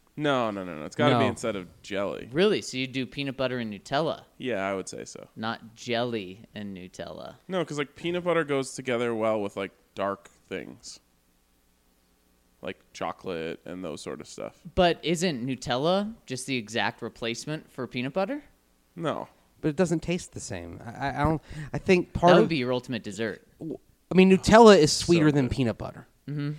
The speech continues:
Speaker 2: And I think
Speaker 3: Exactly.
Speaker 2: that's why it wouldn't go as well with the jelly. I think Nutella and a banana,
Speaker 1: Mm-hmm.
Speaker 2: sliced banana, works very well. Pro-, maybe better than peanut butter and banana, which is a great sandwich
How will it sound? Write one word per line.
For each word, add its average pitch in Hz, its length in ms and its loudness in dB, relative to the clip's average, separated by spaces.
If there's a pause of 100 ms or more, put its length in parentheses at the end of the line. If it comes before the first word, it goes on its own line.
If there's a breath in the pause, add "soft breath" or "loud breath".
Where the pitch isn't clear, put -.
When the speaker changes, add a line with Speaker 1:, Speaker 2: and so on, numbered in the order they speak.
(180)
Speaker 2:
And 151 80 4
I 160 80 6
think 120 280 6
Speaker 3:
Exactly. 98 40 -10
Speaker 2:
that's 156 300 2
why 151 160 6
it 135 120 4
wouldn't 135 300 2
go 131 220 4
as 110 120 0
well 123 240 4
with 120 120 0
the 113 80 -4
jelly. 117 320 0
I 127 80 -4
think 156 280 0
Nutella 131 540 0 (460 soft breath)
and 131 120 2
a 117 60 0
banana, 123 640 -2 (460)
Speaker 1:
Mm-hmm. 113 200 -12
Speaker 2:
sliced 139 300 0
banana, 131 380 0
works 98 400 -10 (200)
very 127 220 0
well. - 320 -10 (340 soft breath)
Pro-, 165 180 2
maybe 156 280 2
better 135 320 4
than 120 160 0
peanut 139 340 -2
butter 104 220 -2
and 101 100 -8
banana, 98 300 -8
which 123 160 -12
is 117 80 -10
a 120 60 -4
great 131 320 0
sandwich 113 420 -4